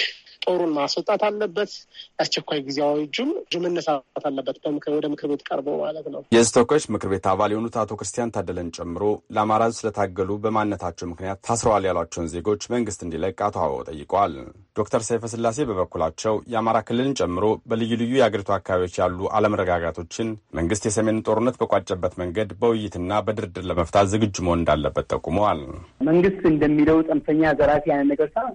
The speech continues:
Speaker 3: ጦርነቱ ያለው ፌደራል መንግስትና በአማራ ህዝብ መካከል ነው። የአማራ ገበሬ ነው እየተዋጋ ያለው። በነገራችን ላይ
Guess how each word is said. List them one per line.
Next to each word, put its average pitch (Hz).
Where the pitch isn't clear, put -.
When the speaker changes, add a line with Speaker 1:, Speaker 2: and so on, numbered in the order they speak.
Speaker 3:
ጦርነቱ 262
ያለው 143
ፌደራል 226
መንግስትና 175
በአማራ 143
ህዝብ 123
መካከል 123
ነው። 107
የአማራ 190
ገበሬ 180
ነው 156
እየተዋጋ 135
ያለው። 110
በነገራችን -
ላይ -